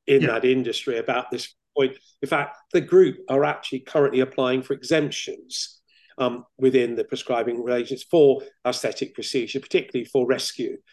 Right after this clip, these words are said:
Speaker 1: So, which I completely understand. Here's the answer, I think. Once the government approves the new standard,
Speaker 2: Yeah.
Speaker 1: they will also have to approve, Harry, which professionals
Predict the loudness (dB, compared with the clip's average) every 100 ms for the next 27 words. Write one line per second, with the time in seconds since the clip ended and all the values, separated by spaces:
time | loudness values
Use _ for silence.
0 | _ _ -2 0 0 -4 -4 -6 -4 -4
1 | -2 -4 -4 -8 -6 -6 -8 _ _ 2
2 | 4 4 2 0 0 -4 -10 -10 -12 -14
3 | -18 -18 _ _ _ 2 2 2 -4 -6
4 | -6 -4 0 2 0 -4 -10 -10 -6 0
5 | 2 2 0 -4 -10 _ _ _ 0 2
6 | 2 -2 -10 -12 -10 -4 -2 -2 -4 _
7 | _ _ _ _ 0 2 6 4 2 -2
8 | -4 -6 -4 -6 -2 -4 -4 _ -8 -6
9 | -6 _ _ _ -4 0 0 -4 -12 _
10 | _ _ _ -12 -12 -10 -10 -8 -6 -8
11 | -10 -12 -10 -10